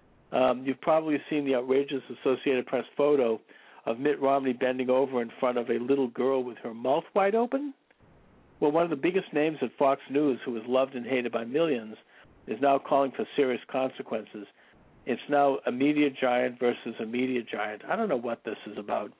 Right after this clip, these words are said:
I'm almost sorry I read that. Um, but, uh, oh, Bill O'Reilly. <laughs> They're trying to get, I don't know, they're trying to get some kind of a funny picture of Mitt Romney, like Michael Dukakis in The Tank, I suppose.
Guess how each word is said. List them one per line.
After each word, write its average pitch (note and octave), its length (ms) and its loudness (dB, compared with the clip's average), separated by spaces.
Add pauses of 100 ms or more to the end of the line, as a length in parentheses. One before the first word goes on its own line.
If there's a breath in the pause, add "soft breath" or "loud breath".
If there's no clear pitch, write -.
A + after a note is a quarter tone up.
(440)
I'm C3 100 -2
almost C#3 300 0
sorry A#2+ 240 4
I A2 60 -4
read A2+ 300 -6
that. - 1200 -10
Um, A#2+ 520 4 (160)
but, A#2+ 260 2
uh, B2 180 4
oh, C3 140 4
Bill C#3+ 240 2
O'Reilly. A#2+ 680 -2
<laughs> - 680 -20
They're - 1600 -8
trying A#2+ 200 2
to A#2+ 140 -2
get, A#2+ 220 0 (540)
I B2+ 80 2
don't B2+ 100 -2
know, A2 160 -8
they're A#2 80 -2 (100)
trying B2+ 140 2
to B2+ 80 0
get A#2+ 240 0
some B2 100 -8
kind A#2+ 200 0
of A#2 80 -2
a A2 120 -4
funny A#2+ 220 0
picture A#2 400 -4
of A2 80 0
Mitt A#2+ 160 0
Romney, A#2+ 480 0 (460 loud breath)
like A2+ 180 0
Michael B2+ 260 2
Dukakis A#2+ 600 0
in A2+ 80 -4
The G#2+ 120 -8 (120)
Tank, A#2+ 280 -2
I C#3 180 0
suppose. D3+ 420 0